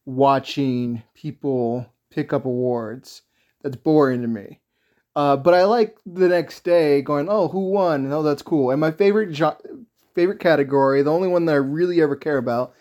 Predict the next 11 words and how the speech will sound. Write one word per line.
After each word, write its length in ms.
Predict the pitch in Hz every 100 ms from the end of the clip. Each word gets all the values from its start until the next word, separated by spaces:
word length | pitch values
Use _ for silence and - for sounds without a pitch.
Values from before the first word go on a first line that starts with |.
| _ _ _
is 200 | 156 139
the 80 | 143
Best 260 | 135 131
Picture 280 | - - 165
category. 760 | 147 - 147 123 117 117 123 - _ _
So 240 | - 180
because 300 | 170 175 208
they 100 | 196
were 140 | 208 190
all 160 | 170
announced, 640 | 160 151 160 165 160 - -